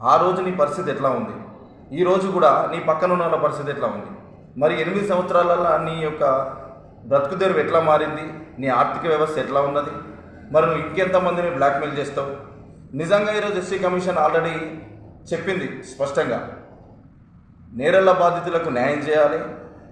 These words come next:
అదేవిధంగా ప్రభుత్వం ఆ బాధితులపై, బాధ్యులపైన చర్యలు తీసుకోమని చెప్పింది. ఇంకేం చేశారు?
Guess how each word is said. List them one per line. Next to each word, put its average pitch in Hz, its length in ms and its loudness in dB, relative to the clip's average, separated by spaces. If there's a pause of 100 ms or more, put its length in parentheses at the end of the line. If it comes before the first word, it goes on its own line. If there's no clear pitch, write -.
(420)
అదేవిధంగా 160 800 0
ప్రభుత్వం 147 720 -2 (200)
ఆ 123 100 4
బాధితులపై, 135 800 2
బాధ్యులపైన 151 880 0 (560)
చర్యలు 156 200 0
తీసుకోమని 131 420 -6
చెప్పింది. - 360 -10 (460)
ఇంకేం 180 220 -2
చేశారు? 185 580 -4